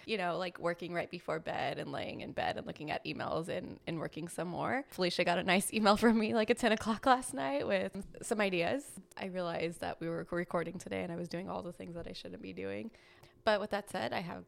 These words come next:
got a really good outline going, and then I was thinking about some future episodes, and I was doing some reading. Oh, and I think, I think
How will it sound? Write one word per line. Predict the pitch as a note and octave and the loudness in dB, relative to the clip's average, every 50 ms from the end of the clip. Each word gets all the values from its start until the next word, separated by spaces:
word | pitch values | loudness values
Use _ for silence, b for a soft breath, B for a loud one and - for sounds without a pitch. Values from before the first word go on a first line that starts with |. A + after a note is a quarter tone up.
| - - | -12 -10
got | F#3+ F#3 | -8 -6
a | E3+ | -6
really | F3 F3 F#3 F3+ F3 F3 E3+ | -6 -4 -2 -2 -2 -2 -4
good | E3 - - - | -6 -8 -6 -6
outline | E3 E3+ - - F#3 G3 F#3+ F3+ | -8 -8 -8 -8 -8 -8 -8 -8
going, | F#3+ F#3+ F#3+ G3+ G3 G3 G#3+ A3 | -6 -6 -4 -4 -4 -4 -4 -4
and | F#3 E3 | -4 -4
then | D#3 - | -4 -6
I | - | -6
was | F3 | -8
thinking | - - F#3+ F3 - - - | -8 -8 -10 -12 -12 -12 -8
about | - D#3+ - | -8 -8 -6
some | - - E3+ | -8 -10 -10
future | - - C#3+ D3 - - | -10 -10 -10 -8 -8 -6
episodes, | - - - - E3+ - - E3+ F#3+ G3+ G#3 G3+ G3+ F#3+ - | -8 -8 -8 -10 -10 -8 -8 -6 -6 -6 -6 -8 -8 -8 -8
and | - - - | -8 -8 -8
I | - | -8
was | D#3 F3+ | -8 -8
doing | E3 - F3+ F#3 F3+ | -8 -8 -10 -10 -10
some | - - G3+ F#3+ E3+ | -10 -12 -12 -10 -10
reading. | E3 D#3+ E3 E3 F#3 F3+ F3 E3+ F#3+ F#3 F#3+ F#3+ G3 G#3 - B B B B B _ _ _ _ - | -10 -10 -10 -8 -8 -8 -8 -8 -8 -8 -10 -10 -12 -12 -14 B B B B B _ _ _ _ -4
Oh, | G#3+ A#3 B3+ | -2 0 0
and | B3 A3 | 0 0
I | G#3 G3 | -2 -4
think, | - _ - F#3+ F3+ F#3 G#3 A#3 B3+ - _ _ _ _ - | -4 _ -6 -4 -4 -4 -6 -8 -12 -16 _ _ _ _ -8
I | G3 F3 | -8 -8
think | - G3 F#3+ F3+ | -6 -6 -8 -8